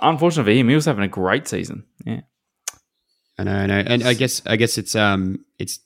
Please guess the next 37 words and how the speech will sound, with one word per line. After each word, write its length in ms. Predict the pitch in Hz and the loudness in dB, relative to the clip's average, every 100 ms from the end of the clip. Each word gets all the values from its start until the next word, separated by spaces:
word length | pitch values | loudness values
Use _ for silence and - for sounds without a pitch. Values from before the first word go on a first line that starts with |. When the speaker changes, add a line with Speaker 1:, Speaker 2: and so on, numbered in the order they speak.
| _ | _
Speaker 2:
good 300 | 127 131 107 | 4 4 4
if 120 | 110 | 2
you're 120 | 110 | 4
a 40 | 104 | 4
Chelsea 300 | 107 104 104 | 2 0 2
fan 180 | 101 98 | 2 2
though, 160 | 95 | 0
'cause 280 | 95 98 101 | 0 -2 -2
you 440 | 101 98 98 95 92 | 0 2 2 0 0
lose 260 | 107 113 - | 4 4 2
Chilwell, 500 | 110 104 98 95 - | 2 2 2 0 -2
but 100 | 98 | 0
then 140 | 98 | 2
you 60 | 98 | 0
have 100 | 95 | 0
Marcus 320 | 95 95 95 | 0 0 -2
Alonso 380 | 98 95 98 95 | -2 -2 0 0
come 200 | 95 92 | 0 0
in, 140 | 92 | 0
who 160 | 98 98 | 2 2
was 240 | 98 95 - | 2 -2 -4
for 100 | 107 | -4
the 80 | |
first 260 | 98 104 98 | 2 2 2
six 160 | 98 104 | 0 0
weeks 160 | 98 | 0
of 40 | 98 | 0
the 40 | |
season 460 | - 98 95 95 - | 2 2 2 -2 -4
the 80 | 95 | -4
best 280 | 95 98 - | -2 -2 -2
left 140 | 95 | -2
back 200 | 98 95 | -2 -2
in 60 | 95 | -2
the 60 | |
league. 360 | 95 95 92 98 | 0 0 0 -2
So, 300 | 101 98 | -4 -2